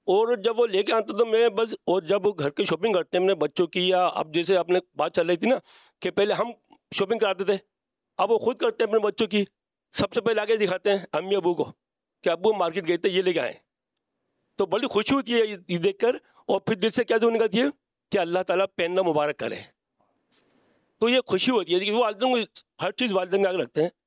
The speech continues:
مشورے بھی کرتے ہیں۔ تو میں یہ بتا رہا ہوں یہ کیا خوبی ہے، یہ دینی ماحول کی برکت ہے الحمدللہ۔ ٹھیک ہے، تو اور نام جو ہے جب میرا بڑا بیٹا پیدا ہوا تو میں پاپا کی بارگاہ میں حاضر ہوا، پاپا اللہ نے بیٹے کی اولاد دی گھر میں، تو پاپا نے فرمایا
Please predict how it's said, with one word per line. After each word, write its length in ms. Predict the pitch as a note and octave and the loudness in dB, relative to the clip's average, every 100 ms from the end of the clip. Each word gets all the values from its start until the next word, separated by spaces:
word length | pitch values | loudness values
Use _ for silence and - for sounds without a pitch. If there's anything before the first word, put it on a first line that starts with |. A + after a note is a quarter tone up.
| _ _ _ | _ _ _
مشورے 380 | D3+ D#3 F#3+ G3+ | -6 0 0 2
بھی 100 | G3+ | 2
کرتے 280 | F3+ D3+ | -2 0
ہیں۔ 80 | G3 - _ _ _ _ | -4 -4 _ _ _ _
تو 100 | G#3 | -2
میں 140 | G3 | 0
یہ 60 | A#3+ | 0
بتا 260 | A#3+ G3+ G#3 | -2 -2 0
رہا 60 | |
ہوں 80 | A#3+ | 0
یہ 120 | A3+ | 0
کیا 240 | B3+ B3+ C4+ | 0 0 -2
خوبی 440 | - B3+ B3+ B3 | -2 -2 0 0
ہے، 60 | G#3 | 0
یہ 220 | F#3+ A#3+ | 2 2
دینی 340 | - F3+ G#3+ | 2 -2 2
ماحول 200 | G#3+ D3+ | 2 0
کی 100 | D#3 | -2
برکت 380 | F3 D3+ D3 B2+ | -4 -2 -2 -4
ہے 20 | |
الحمدللہ۔ 540 | D3 D#3 F3+ F#3 D3 A#2+ - _ _ _ _ _ _ _ _ _ | -4 -2 -2 -2 -2 -2 -6 _ _ _ _ _ _ _ _ _
ٹھیک 200 | G#3 A3 | -4 -2
ہے، 100 | G3 - _ _ _ | -4 -6 _ _ _
تو 360 | - G3+ G3+ - | 0 2 2 2
اور 220 | - F3+ | 0 0
نام 360 | E3+ E3+ G#3 A#3 | 2 0 0 0
جو 160 | G#3+ | 2
ہے 100 | A#3 | 2
جب 260 | G#3+ G#3+ G3+ | 2 0 0
میرا 240 | G3+ G#3 | 0 2
بڑا 220 | G#3+ F3+ G#3+ | 2 2 2
بیٹا 220 | G3 G3+ | 2 0
پیدا 240 | F3 F3 | 0 2
ہوا 220 | G3+ F#3+ A3+ _ _ _ _ _ _ _ _ | 2 2 -2 _ _ _ _ _ _ _ _
تو 240 | - F#3+ G3 | 0 2 4
میں 180 | F#3 G#3 - - | 2 0 -4 -6
پاپا 240 | D#3+ G3 | -2 -2
کی 140 | G3+ | 0
بارگاہ 260 | G#3 F#3 G#3 | 0 2 2
میں 80 | F#3 | 0
حاضر 140 | F#3+ | 2
ہوا، 180 | A3+ A#3 - _ _ _ _ _ | 0 0 -6 _ _ _ _ _
پاپا 260 | - D#3 G3 | -6 -2 0
اللہ 160 | F3 F3 | 2 2
نے 120 | G3 | 2
بیٹے 280 | E3 D#3 F3+ | 0 0 0
کی 60 | |
اولاد 180 | F3+ E3 | 2 0
دی 280 | F3 - G#3+ | -4 -4 0
گھر 80 | G3 | 2
میں، 160 | G3 | 2
تو 80 | D#3+ | 0
پاپا 240 | D3+ D3+ | 0 0
نے 80 | F#3 | 0
فرمایا 500 | F#3+ F3 E3+ F3+ G#3 | 0 0 2 2 0